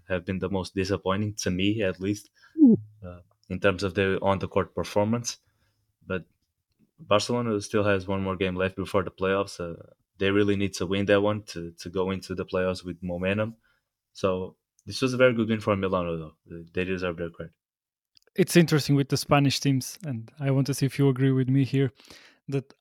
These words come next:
Speaker 2: I'm all for unselfish basketball. I think that's how you win games. You are consistent on defense, you are able to look for mismatches, you are able to share the ball and find easy baskets. But with the Spanish teams,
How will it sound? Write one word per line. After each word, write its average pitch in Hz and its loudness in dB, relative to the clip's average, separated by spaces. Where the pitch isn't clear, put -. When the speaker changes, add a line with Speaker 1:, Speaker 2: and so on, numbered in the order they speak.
Speaker 2:
I'm 170 6
all 160 8
for 143 0
unselfish 143 0
basketball. 135 0
I 127 -2
think 131 0
that's 139 0
how 143 2
you 139 4
win 135 2
games. 127 -4
You 135 2
are 123 2
consistent 139 2
on 117 -4
defense, 170 4
you 139 -2
are 127 2
able 131 0
to - -4
look 127 0
for 123 0
mismatches, 143 2
you 131 0
are 127 2
able 123 -2
to - -10
share 147 4
the 135 0
ball 135 4
and 127 -2
find 127 0
easy 131 0
baskets. 123 -2
But - 0
with 151 -4
the 156 0
Spanish 156 4
teams, 202 2